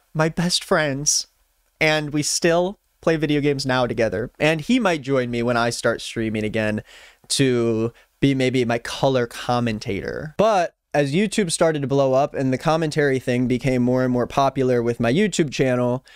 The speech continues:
um, so did the people who would show up to my stream. I went from having my small community of about twenty people per stream to almost immediately jumping to seventy-two average viewers. Then a couple days later, a hundred and eight average viewers. And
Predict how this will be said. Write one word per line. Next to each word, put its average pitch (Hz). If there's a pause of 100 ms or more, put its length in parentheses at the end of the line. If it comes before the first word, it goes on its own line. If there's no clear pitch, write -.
(260)
um, 135
so 208
did 190 (320)
the 156
people 165
who 151
would 139
show 143
up 135
to -
my 123
stream. 147 (220)
I 160
went 214
from 202
having 180
my 143
small 170
community 156
of 131
about 131
twenty 143
people 131
per 131
stream 156
to 139
almost 143
immediately 160
jumping 127 (320)
to 143
seventy-two 196
average 120
viewers. 110 (280)
Then 151
a 143
couple 160
days 160
later, 180
a 143
hundred 170
and 180
eight 190
average 127
viewers. 113 (340)
And 143